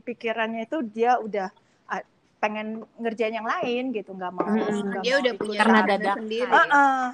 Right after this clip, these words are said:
Speaker 1: heeh.
Speaker 2: Nah, ini kan Media sekarang udah delapan tahun, Mbak. Nah, itu
Speaker 1: Mm-mm.
Speaker 2: kalau untuk memilih destinasi tempat jalan-jalan gitu, akan didiskusikan bareng atau tetap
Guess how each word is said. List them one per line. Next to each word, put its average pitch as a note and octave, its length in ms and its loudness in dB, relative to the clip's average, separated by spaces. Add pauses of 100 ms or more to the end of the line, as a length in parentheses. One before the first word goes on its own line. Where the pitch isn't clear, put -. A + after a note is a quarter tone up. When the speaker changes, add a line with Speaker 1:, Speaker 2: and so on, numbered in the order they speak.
Speaker 1:
heeh. G#3+ 360 -12 (300)
Speaker 2:
Nah, A3 120 6
ini D4+ 120 4
kan A4 160 2
Media E4 280 -2
sekarang F4+ 320 -4
udah G#3 200 -2
delapan F#3+ 320 -6
tahun, F3 280 -12
Mbak. F#3+ 160 -8 (160)
Nah, E3+ 160 -8
itu A3 140 -14
Speaker 1:
Mm-mm. A#3+ 100 -12
Speaker 2:
kalau A#3+ 200 -4
untuk A3 280 -16
memilih G3+ 440 -8
destinasi F#3+ 960 -14 (240)
tempat F#3 360 -6
jalan-jalan F3+ 520 -4
gitu, C#4+ 220 -8 (160)
akan G#3+ 320 -6
didiskusikan G#3 640 -10
bareng A3+ 560 -6
atau B3+ 400 -12
tetap G3+ 260 -16